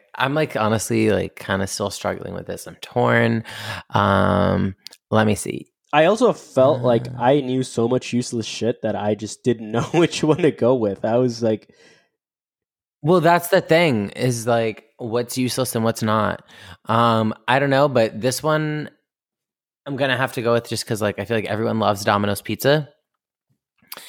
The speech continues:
Speaker 1: And, um, way back w-, when, when the O J Simpson trials were going on, uh, Domino's Pizza <laughs> stated that its pizza delivery sales during the televised chase of O J Simpson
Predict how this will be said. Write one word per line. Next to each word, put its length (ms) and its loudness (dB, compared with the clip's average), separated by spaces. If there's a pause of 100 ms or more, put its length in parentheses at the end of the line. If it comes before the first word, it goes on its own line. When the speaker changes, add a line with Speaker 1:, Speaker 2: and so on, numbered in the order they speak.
(340)
Speaker 1:
And, 180 2
um, 600 0 (760)
way 240 2
back 320 4
w-, 180 0 (100)
when, 640 2
when 180 -12
the 120 -8
O 120 0
J 160 0
Simpson 880 -4
trials 460 2
were 100 0
going 280 2
on, 540 0 (360)
uh, 300 0
Domino's 500 0
Pizza 400 -4
<laughs> 20 -2
stated 880 -4 (120)
that 560 0
its 180 2
pizza 300 2
delivery 480 2
sales 600 2 (160)
during 280 2
the 80 0
televised 600 -2
chase 680 -8 (480)
of 180 0
O 180 2
J 160 4
Simpson 720 0